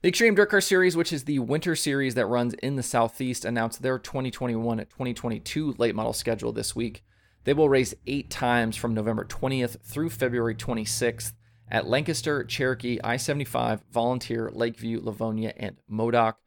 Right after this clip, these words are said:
Five races are five thousand to win, one is seven thousand to win, and two are ten thousand to win. The series champion, which has been Chris Madden the previous two seasons, will win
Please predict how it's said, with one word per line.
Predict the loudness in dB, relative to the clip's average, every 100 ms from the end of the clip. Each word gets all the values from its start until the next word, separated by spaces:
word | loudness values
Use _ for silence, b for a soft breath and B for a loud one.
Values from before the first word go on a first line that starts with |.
| _ _ _
Five | 4 4 6
races | 2 2 0
are | -2
five | 0 0 2
thousand | 2 0 0
to | -2
win, | -2 -2 -2
one | 0 0 0
is | -2 -6
seven | -2 -2 0
thousand | 0 -2 -2
to | -4
win, | -4 -4
and | -6 -8
two | -6 -8 -8
are | -10 -12
ten | -8 -4
thousand | 0 0 -2
to | -2
win. | -2 -4 -6 _ _ _ -10
The |
series | 2 4 4
champion, | -2 -4 -2 -2 -2 -2
which | -2
has | -2 -4
been | -2 -4
Chris | -2 -4 -4
Madden | 2 4 4 0
the | -4
previous | -4 -4 -6
two | -8 -8
seasons, | -6 -8 -8 -8
will | -4 -2
win | -2 -4